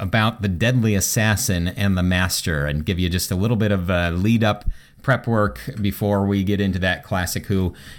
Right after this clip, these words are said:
episode. So let's talk about the Master real quick. We talked about him back when we did the Third Doctor, uh, Classic Who Rewind,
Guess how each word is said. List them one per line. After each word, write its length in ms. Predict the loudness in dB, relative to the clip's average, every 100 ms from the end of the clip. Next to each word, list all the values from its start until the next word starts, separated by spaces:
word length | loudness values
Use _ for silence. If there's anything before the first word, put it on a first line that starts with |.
| -4
episode. 600 | -2 -2 -2 -2 -2 -4
So 500 | -2 2 4 4 2 -4 -8 -2
let's 120 | 2
talk 160 | 2
about 140 | 2 2
the 80 | 4
Master 420 | 4 2 2 2
real 220 | 4 2
quick. 340 | 2 2 2
We 80 | 2
talked 300 | 0 0 2
about 260 | 2 2 2
him 220 | 2 2
back 300 | 4 2 2
when 160 | 0 2
we 180 | 2
did 260 | 2 0 2
the 260 | 2 2 0
Third 600 | -2 2 4 2 0 0
Doctor, 640 | 2 0 0 2 2 -2 -8 -18 -6
uh, 320 | -2 0 0 -2 -2
Classic 320 | 0 0 2
Who 120 | 2
Rewind, 640 | 2 2 2 2 2 0